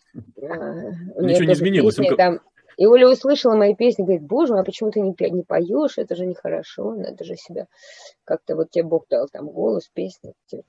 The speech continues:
Speaker 1: И, а, я начала вылазить потихонечку, так что в этом я ей очень благодарна.
Speaker 2: Круто. А как «Броневичок» ты собрала вот свою группу? Это также ребята с улицы, кто просто мог, или это был какой-то там отчетливый выбор? По поводу качества музыки, так интересно было,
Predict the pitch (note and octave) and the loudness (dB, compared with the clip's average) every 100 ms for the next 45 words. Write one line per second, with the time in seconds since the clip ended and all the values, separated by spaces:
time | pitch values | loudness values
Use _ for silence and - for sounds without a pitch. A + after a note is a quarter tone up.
0 | _ _ _ G3 A3 G#3+ G3+ F#3 - E3+ | _ _ _ -4 0 6 4 4 0 -2
1 | D#3 - - G3 A#3 C4 B3+ A#3+ C#4+ E4 | -4 -6 0 2 2 2 2 4 2 2
2 | - A#3 A3+ - E3+ - C#3 - - F3 | -2 -4 -4 -2 -4 -4 -6 -6 -6 -2
3 | C4+ A3 G#3 G#3 G#3+ G#3 F3+ - E3 D#3+ | 0 0 0 2 2 0 -6 -10 -8 -8
4 | - - _ _ _ _ _ _ _ _ | -10 -16 _ _ _ _ _ _ _ _
5 | _ C#3 B2+ A#2 G#2 _ _ _ - - | _ -6 -4 -4 -8 _ _ _ -6 -2
6 | G3+ F#3 E3+ E3+ E3+ B2 - G#2+ A#2+ A2 | -2 -2 -4 -4 -8 -8 -4 0 2 2
7 | G2+ - A#2+ B2 F3+ - A#2+ A2 A#2 C#3 | 0 -2 -2 0 -2 0 0 0 0 -2
8 | B2+ C#3 D3+ - F#3+ E3 C#3 B2+ C#3+ D3 | -2 0 0 0 -4 -4 -4 -8 -4 -2
9 | C#3 D3 G#3 - - A#2+ C#3 C#3 C3+ C#3 | 0 2 2 0 -6 -2 -2 -4 -4 -4
10 | B2+ C3+ A#2 A2+ A2 A2 C3 B2 B2 C3 | -4 -6 -4 -4 -4 -2 -2 0 2 2
11 | A2 F#2 - C3 G#3 G3 E3+ - E3 E3 | 0 -2 -4 0 2 2 0 0 -6 -6
12 | - C#3+ G3 G3 - A#2 - - _ _ | -6 -2 -2 -4 -4 -6 -6 -20 _ _
13 | _ - - D3+ E3 D#3+ C3+ A#2 A2+ G2+ | _ -10 -6 -6 -4 -6 -4 -2 0 -2
14 | F#2+ | -6